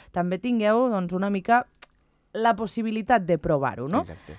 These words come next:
Speaker 1: No sé si vas poder compartir alguns moments amb altres joves pilots que també s'iniciaven, com és el teu cas.
Speaker 2: Sí, bueno, eh, de fet, em, vaig conèixer alguns, eh, pilots que, que estan a la virtual, també vam poder parlar i compartir una mica d'experiències i, eh, i, eh, una mica d'ajuda i tal,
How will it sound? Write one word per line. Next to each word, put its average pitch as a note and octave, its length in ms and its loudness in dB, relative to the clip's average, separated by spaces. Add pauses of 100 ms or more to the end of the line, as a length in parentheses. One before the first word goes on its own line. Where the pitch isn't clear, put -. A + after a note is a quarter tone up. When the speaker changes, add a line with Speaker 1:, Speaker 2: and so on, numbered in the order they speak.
Speaker 1:
No A3 80 0
sé G#3+ 160 -4
si D4 100 -2
vas C#4 160 2
poder C4+ 220 0
compartir A#3+ 500 -2
alguns A3+ 300 2
moments G#3+ 400 -2
amb G#3 80 0
altres F#3+ 320 -2
joves G3+ 240 -4
pilots F#3+ 400 -2
que G#3 240 -4
també E3+ 320 0
s'iniciaven, F#3 640 -2
com F3 160 -2
és E3+ 80 -4
el E3 80 -4
teu D#3+ 160 -4
cas. A#3+ 320 -6
Speaker 2:
Sí, A#2+ 300 -4
bueno, D3+ 260 2
eh, B2 240 2
de A2+ 160 -2
fet, C3+ 320 -4
em, A#2 540 0 (100)
vaig A#2 160 0
conèixer C3+ 400 -4
alguns, A2 400 -6
eh, G#2+ 240 -6
pilots A2+ 480 -6
que, G2+ 540 -8
que G#2 100 -12
estan B2 220 -4
a - 20 -4
la A#2 80 -2
virtual, A#2+ 480 -4
també B2 240 -6
vam A2 160 -6
poder G#2+ 240 -6
parlar A2 320 -8
i G2+ 160 -8
compartir G2+ 400 -10
una A#2 160 -6
mica G#2+ 160 -8
d'experiències A2 880 -8
i, G2+ 160 -10
eh, F#2+ 80 -10 (140)
i, G2+ 260 -12
eh, F2+ 80 -16 (160)
una G2 160 -10
mica F#2+ 240 -10
d'ajuda A2 480 -6
i F#2 80 -14
tal, D3+ 220 -6